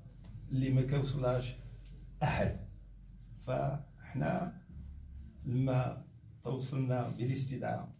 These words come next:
باش نحضر معكم هذا الحدث المهم والكبير في هذه الجماعة المباركة، فقررنا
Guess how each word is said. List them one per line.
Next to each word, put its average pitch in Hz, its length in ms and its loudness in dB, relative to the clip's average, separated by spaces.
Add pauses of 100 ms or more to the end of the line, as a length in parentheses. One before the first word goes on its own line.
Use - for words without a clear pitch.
(200)
باش 110 200 -2
نحضر 123 280 0
معكم 110 480 0 (600)
هذا 120 300 8
الحدث 113 600 6 (340)
المهم 110 680 12 (220)
والكبير 110 600 4 (680)
في 107 160 -4
هذه 110 420 4 (180)
الجماعة 110 480 4
المباركة، 127 680 -2 (2000)
فقررنا - 3000 12